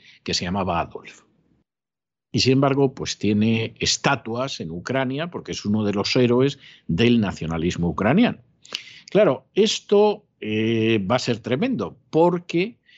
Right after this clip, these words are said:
hay una disposición del artículo trescientos cincuenta y seis del Código Penal ruso, en virtud del cual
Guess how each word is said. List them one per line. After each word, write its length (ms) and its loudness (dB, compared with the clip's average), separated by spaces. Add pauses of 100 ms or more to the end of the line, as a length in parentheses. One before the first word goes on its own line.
(340)
hay 420 0
una 400 0
disposición 1200 2
del 360 -2
artículo 600 2
trescientos 640 0
cincuenta 420 2
y 80 2
seis 320 4
del 200 -4
Código 420 0
Penal 320 2
ruso, 540 2 (840)
en 200 2
virtud 440 0
del 260 2
cual 480 0